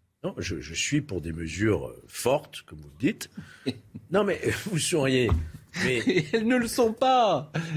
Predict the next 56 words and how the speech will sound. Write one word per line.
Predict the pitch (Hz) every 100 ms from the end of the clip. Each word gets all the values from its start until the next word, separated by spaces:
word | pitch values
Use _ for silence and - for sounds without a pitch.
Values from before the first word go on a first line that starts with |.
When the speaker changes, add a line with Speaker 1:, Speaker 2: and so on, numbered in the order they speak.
| 147 -
Speaker 2:
Elles | 185 190 185
ne | 220 240
le | 220 226
Speaker 1:
vous | 139
avez | 135
Speaker 2:
sont |
Speaker 1:
un | 139 139
Speaker 2:
pas. | 180 180
Speaker 1:
problème | 151 147
d'appréhension | 139 - 151 139 - 131 131
de | 95
la | -
justice. | - - - - - - _ _ _ _
Vous | 151 -
la | 131
comprenez | 135 135 123 117
pas, | 104 107
Pascal. | - 78 - -
Speaker 2:
<laughs> |
Je | - -
la | 165
comprends. | - -
Speaker 1:
Vous | 123
ne |
la | 120
comprenez | - 123 - - 196
pas. | -
Speaker 2:
Je | 190 208
comprends | 226 220 247 269
qu'il | 208
y |
a | 196
un |
Speaker 1:
Quand | -
vous | 226
Speaker 2:
policier | 214 147 247
Speaker 1:
avez | 233
Speaker 2:
qui | 202
est | 202
agressé | 170 180 185 - 285 311 240 190
et | 180 156
que |
la | 202 185
femme | 160 233 220
Speaker 1:
Qui | 202
Speaker 2:
qui |
Speaker 1:
vous | 165
dit | 160
que | 156
Speaker 2:
l'agresse. | 247
Speaker 1:
ça | 143
n'est | 131
pas | 104 107
grave. | 82 85 - 60
C'est | - 82
grave. | 80 135 190